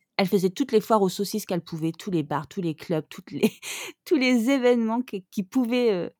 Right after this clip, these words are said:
accepter de l'accueillir, elle y allait, elle était déterminée.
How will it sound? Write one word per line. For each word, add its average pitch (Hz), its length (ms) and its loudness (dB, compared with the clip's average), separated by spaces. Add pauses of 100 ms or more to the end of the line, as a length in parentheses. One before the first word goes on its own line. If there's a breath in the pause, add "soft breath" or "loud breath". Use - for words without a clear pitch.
(140)
accepter 254 440 -2
de 202 80 -2
l'accueillir, 202 480 0 (200)
elle 233 180 4
y 202 120 2
allait, 180 340 2
elle 180 140 -2
était 190 400 -4
déterminée. 160 640 -2